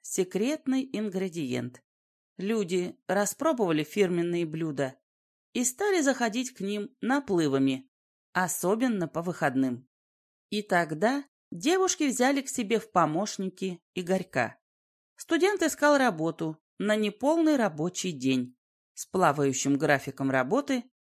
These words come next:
посильную для обеих сторон. Условия устроили всех.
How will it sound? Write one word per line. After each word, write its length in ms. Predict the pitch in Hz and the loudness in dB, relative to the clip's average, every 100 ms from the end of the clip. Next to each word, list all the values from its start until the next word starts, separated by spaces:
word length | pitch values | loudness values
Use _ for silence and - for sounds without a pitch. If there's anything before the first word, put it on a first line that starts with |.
| _ | _
посильную 640 | - 233 - 370 339 320 262 | -2 -2 2 4 4 4 2
для 200 | 202 190 | 2 2
обеих 540 | 147 151 208 208 - - | 2 2 2 0 -10 -12
сторон. 680 | - - 190 135 123 120 - _ _ _ _ _ | -8 -2 0 0 -2 -4 -10 _ _ _ _ _
Условия 640 | 254 277 330 370 370 330 | -2 -2 0 0 2 2
устроили 640 | 285 226 - 175 214 214 185 | 2 -2 -2 0 2 2 0
всех. 540 | - - 135 123 - | -6 -4 -2 -2 -6